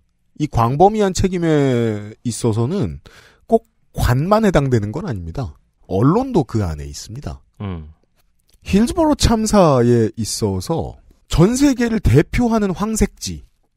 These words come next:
Speaker 1: 저질 언론, 영국의 더 선이 축구 팬들을 탓하는 기사를 냈어요. 축구 팬들의 행실을 탓하는 기사를 당시에 냈었어요.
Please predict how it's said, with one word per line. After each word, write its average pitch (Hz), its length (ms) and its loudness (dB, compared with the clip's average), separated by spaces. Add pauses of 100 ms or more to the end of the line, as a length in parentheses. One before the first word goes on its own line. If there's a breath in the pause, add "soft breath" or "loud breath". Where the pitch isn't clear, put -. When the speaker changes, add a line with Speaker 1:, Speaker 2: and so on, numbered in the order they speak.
Speaker 1:
저질 143 320 4
언론, 92 300 -2 (500)
영국의 151 480 0
더 143 120 -4
선이 151 1040 -2 (280)
축구 - 440 -4
팬들을 208 400 2
탓하는 - 460 -2
기사를 78 400 -6
냈어요. - 320 -18 (1120)
축구 - 220 -8
팬들의 170 320 4
행실을 220 360 0
탓하는 156 360 0
기사를 92 260 -4
당시에 69 300 -10
냈었어요. - 460 -20